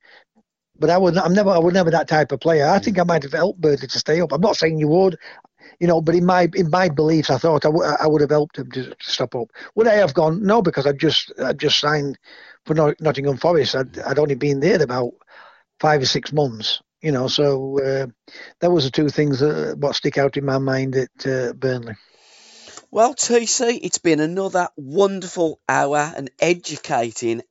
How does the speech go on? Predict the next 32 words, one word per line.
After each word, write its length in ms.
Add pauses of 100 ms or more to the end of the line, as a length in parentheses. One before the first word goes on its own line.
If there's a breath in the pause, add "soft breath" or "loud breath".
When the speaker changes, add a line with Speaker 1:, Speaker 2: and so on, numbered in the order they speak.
Speaker 2:
hour, 420 (300 soft breath)
and 140
we 120
were 140
brilliantly 680
played 480
in, 180 (180)
as 280
always, 560
by 480 (420 soft breath)
Jimmy 240
Coburn 800 (120)
and 320 (200)
Dream 480 (100)
Forever. 560 (540 loud breath)
I'm 80
gonna 140
wish 280
you 220 (100)
all 240
the 80
best 480
this 320
week. 460
We've 260
got 180
no 200
fixtures 560
this 240
week 200
because 300
it 100